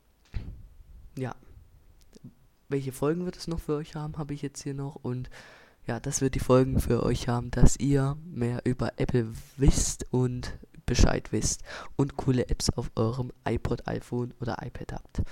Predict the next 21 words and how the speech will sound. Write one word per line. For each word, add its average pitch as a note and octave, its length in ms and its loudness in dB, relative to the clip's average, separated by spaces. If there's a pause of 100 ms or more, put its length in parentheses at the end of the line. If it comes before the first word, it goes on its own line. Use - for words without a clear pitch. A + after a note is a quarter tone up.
(480)
Okay, C#3 440 2
ich B2+ 140 -4
freue D#3+ 260 4
mich, E3+ 240 -2
wenn C3+ 140 2
ihr B2 100 0
mich A2+ 260 -6
abonniert. C3 800 -2
Da C3 240 -2
kann B2+ 240 0
ich C3 140 -6
dann A#2+ 180 -4
nämlich, A#2 540 -4 (340)
werde - 160 -8
ich - 80 -4
motiviert, D3 800 0
neue C3+ 280 4
Videos C3 360 -2
zu - 160 -8
machen, A#2 480 -4
besser, A#2 520 0